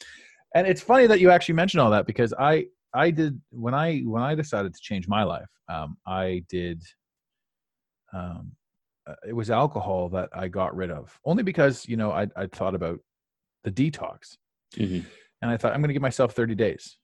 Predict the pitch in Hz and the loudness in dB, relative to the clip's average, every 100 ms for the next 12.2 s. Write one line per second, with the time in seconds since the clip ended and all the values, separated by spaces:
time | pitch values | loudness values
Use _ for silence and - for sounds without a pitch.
0 | _ - 131 147 143 226 285 277 165 131 | _ -4 -2 0 -2 -4 -2 -2 0 0
1 | 127 117 92 87 98 101 - 127 120 147 | 0 -2 -2 -4 -6 -8 -6 -4 -2 -2
2 | - - 156 165 160 90 82 - - 78 | -4 -4 0 0 0 -6 -8 -12 -10 -10
3 | - - _ 117 113 120 139 123 - 131 | -12 -20 _ -8 -4 0 0 -2 -4 -2
4 | 135 127 110 98 - 104 - 98 92 92 | 2 2 2 -2 -6 -10 -4 -2 -2 -6
5 | - 110 - - _ _ _ - 95 90 | -6 -6 -8 -16 _ _ _ -8 -8 -8
6 | 85 _ - 104 92 170 139 104 92 85 | -10 _ -10 -8 -4 -2 0 -2 -4 -6
7 | 85 80 73 71 92 87 82 80 - 95 | -6 -6 -8 -8 -8 -8 -8 -10 -8 -2
8 | 117 120 82 82 82 76 - _ 101 101 | -2 -2 -6 -8 -10 -10 -14 _ -6 -4
9 | 95 107 113 - 127 117 120 120 123 117 | -4 -4 -4 -4 -4 -4 -4 -6 -6 -6
10 | 107 101 101 95 - - - 87 123 113 | -4 -4 -4 -6 -6 -10 -8 -2 0 0
11 | 87 80 - 52 - - _ _ _ _ | -2 -8 -8 -10 -12 -20 _ _ _ _
12 | - 69 | -10 -10